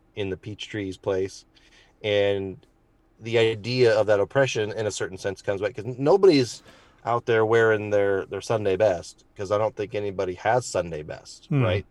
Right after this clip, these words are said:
Speaker 2: right.
Speaker 1: So it's just kind of that basic set of apparel. But when you look at the judges' outfits or their uniforms, it's that sense of practicality, right? Where it looks like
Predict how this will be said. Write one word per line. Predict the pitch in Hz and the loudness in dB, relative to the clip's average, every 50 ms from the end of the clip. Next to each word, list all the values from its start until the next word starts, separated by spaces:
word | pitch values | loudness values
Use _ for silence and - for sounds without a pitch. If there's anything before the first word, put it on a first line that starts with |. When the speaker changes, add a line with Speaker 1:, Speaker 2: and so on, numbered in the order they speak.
| _ _ _ - | _ _ _ -4
Speaker 2:
right. | - 113 | -2 0
Speaker 1:
So | 101 107 101 98 | 2 2 2 0
it's | 101 101 - | -2 -4 -6
just | - - 104 - - | -8 -12 -12 -6 -4
kind | 113 107 101 | -2 -2 0
of | 98 | 0
that | 104 95 87 95 | -2 -2 -2 -2
basic | 107 104 107 95 - 98 85 - _ _ | -2 -2 -2 -2 -6 -10 -12 -12 _ _
set | - - 113 101 92 | -12 -4 -2 -2 -2
of | 92 127 | -2 -6
apparel. | 127 - - 104 110 107 90 71 67 - _ _ _ _ _ _ _ _ _ _ _ _ _ _ - | -10 -8 -4 -2 0 0 -2 -4 -8 -12 _ _ _ _ _ _ _ _ _ _ _ _ _ _ -8
But | 120 | -4
when | 123 120 120 | -2 -2 0
you | 120 120 | 0 2
look | 117 120 123 - | 2 2 2 2
at | 117 - | -4 -8
the | 104 92 | -8 -10
judges' | 85 101 117 120 127 123 110 110 107 98 90 85 - - _ _ _ _ - | -2 2 4 4 4 2 0 -4 -8 -8 -8 -12 -16 -18 _ _ _ _ -2
outfits | 117 160 175 - - - 107 95 90 - _ - - - | 0 0 -2 -4 -12 -8 -6 -6 -6 -6 _ -16 -18 -10
or | 104 101 95 95 90 - - | -6 -4 -4 -4 -4 -6 -6
their | 98 95 95 | -6 -6 -4
uniforms, | 90 90 151 185 175 120 - - 92 90 80 82 85 - - _ _ _ _ _ _ _ _ _ _ _ _ _ _ _ | -4 -2 0 0 0 0 -2 -4 -6 -6 -6 -8 -12 -18 -20 _ _ _ _ _ _ _ _ _ _ _ _ _ _ _
it's | 110 110 107 - - - - - - - - - - - - - - 104 - - _ _ _ 117 | 0 0 0 0 -2 -10 -16 -18 -20 -20 -20 -20 -20 -20 -20 -20 -20 -20 -20 -20 _ _ _ -4
that | 117 117 110 - - | 0 0 0 0 -2
sense | - - - 127 120 117 - - - _ - | -10 -4 -2 -2 -2 -2 -6 -12 -20 _ -4
of | - 104 90 - _ | -4 -4 -4 -6 _
practicality, | - - 131 113 - - 107 - - 120 110 104 95 87 73 - - - _ _ _ _ _ | -2 -2 -2 -2 -2 -6 -12 -6 -2 0 0 0 0 -2 -4 -8 -16 -20 _ _ _ _ _
right? | - 104 - - | -6 -6 -6 -4
Where | - 107 113 113 117 | 0 4 4 4 4
it | 120 - 107 | 4 0 -2
looks | 110 110 117 131 147 - - - - | -2 2 2 2 2 2 -4 -12 -8
like | - 110 107 104 98 - - _ | -2 0 0 0 0 -2 -6 _